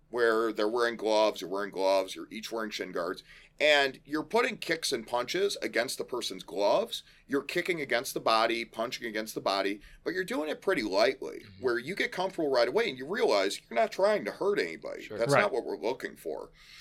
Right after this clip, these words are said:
Speaker 1: And you're learning the technique. Now, our classes tend to be based on a defensive aspect because, you know, when you have people come in,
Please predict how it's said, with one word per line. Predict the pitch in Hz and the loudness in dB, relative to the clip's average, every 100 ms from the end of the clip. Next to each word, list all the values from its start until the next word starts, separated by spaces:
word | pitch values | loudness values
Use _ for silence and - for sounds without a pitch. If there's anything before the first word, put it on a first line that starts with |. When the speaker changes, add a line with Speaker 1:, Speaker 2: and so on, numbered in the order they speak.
| - - | -10 -2
Speaker 1:
And | 151 | 0
you're | 147 143 | 0 0
learning | 131 135 127 | 2 2 0
the | 107 95 | -2 -2
technique. | - 98 - 135 101 - - - - | 0 -2 -2 -2 -2 -4 -16 -14 2
Now, | 135 | 6
our | 135 | 6
classes | 151 165 156 156 - | 6 4 4 -2 -4
tend | 143 135 | -6 -4
to | |
be | 113 | -8
based | 90 95 120 - 76 | -4 -2 -2 -4 -6
on | 92 87 - 110 | -6 -8 -12 -8
a | 92 | -8
defensive | - 139 - 226 - 117 101 | -4 -2 4 4 4 0 2
aspect | 92 - - 80 - - | 2 -2 -4 -4 -6 -14
because, | - 120 117 - _ - | -6 -4 -4 -8 _ -8
you | 202 | 0
know, | 120 - | 0 0
when | 135 147 | -6 -4
you | 143 | 2
have | 208 262 | 2 2
people | - - 147 117 - _ _ _ _ | -4 -2 2 0 -2 _ _ _ _
come | - 127 | -6 -2
in, | 190 196 104 | 0 0 -2